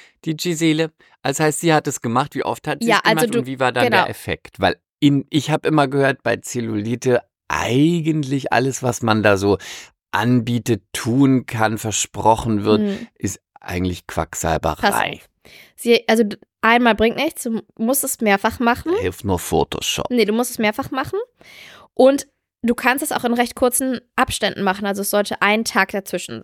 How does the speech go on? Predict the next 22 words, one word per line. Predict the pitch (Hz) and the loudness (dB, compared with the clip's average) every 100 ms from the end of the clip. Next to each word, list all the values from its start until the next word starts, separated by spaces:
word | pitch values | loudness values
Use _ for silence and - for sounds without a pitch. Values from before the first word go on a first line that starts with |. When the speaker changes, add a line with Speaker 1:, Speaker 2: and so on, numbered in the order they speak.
| - | -14
Speaker 2:
sein. | - _ _ _ _ _ _ | -16 _ _ _ _ _ _
Ich | - | -2
glaub, | 214 - | 0 2
sie | 247 | 0
hat | 262 | 2
das | 269 - | -2 0
vor | 254 247 | 0 2
ihrem | 214 214 | 2 2
Urlaub | 220 214 - _ _ _ _ _ - | 2 0 -2 _ _ _ _ _ -10
dreimal | 202 226 262 285 294 302 302 302 294 294 294 294 285 - - _ | 0 4 6 6 4 4 4 2 0 0 0 0 -2 -6 -14 _
oder | 240 240 | -4 -2
viermal | - - 214 185 170 165 | -4 -2 0 2 2 0
gemacht. | 185 185 254 - - - _ _ _ | -2 -2 -2 -4 -14 -18 _ _ _
Ich | - 208 214 | -4 -4 2
habe | 220 226 240 | 2 2 -2
die | |
Fotos | 226 233 226 214 - | -2 0 0 -4 -4
gesehen. | 196 196 214 _ _ _ _ | 0 0 -2 _ _ _ _
Es | 196 - | -4 -4
ist | - - | -6 -4
so | - | -6
krass. | - - - - - | -8 -6 -6 -8 -18